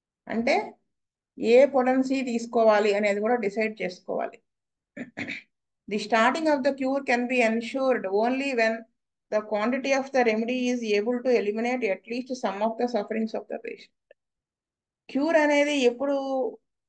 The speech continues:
కుదురుతుంది అంటే మనం సెలెక్ట్ చేసుకున్నటువంటి డ్రగ్ పొటెన్సీ అనేది కనీసం కొన్ని సిమ్టమ్స్ నైనా,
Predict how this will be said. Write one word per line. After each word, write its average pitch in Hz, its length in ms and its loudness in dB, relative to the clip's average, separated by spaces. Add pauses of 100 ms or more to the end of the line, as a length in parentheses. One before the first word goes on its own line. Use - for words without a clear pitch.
(240)
కుదురుతుంది 247 600 0 (840)
అంటే 285 200 0 (1040)
మనం 254 200 4 (760)
సెలెక్ట్ 247 320 0
చేసుకున్నటువంటి 247 680 0
డ్రగ్ 214 280 0 (120)
పొటెన్సీ 247 460 0 (120)
అనేది 220 360 0 (1300)
కనీసం 349 340 -4 (140)
కొన్ని 247 300 -2
సిమ్టమ్స్ 294 500 -4
నైనా, 277 260 0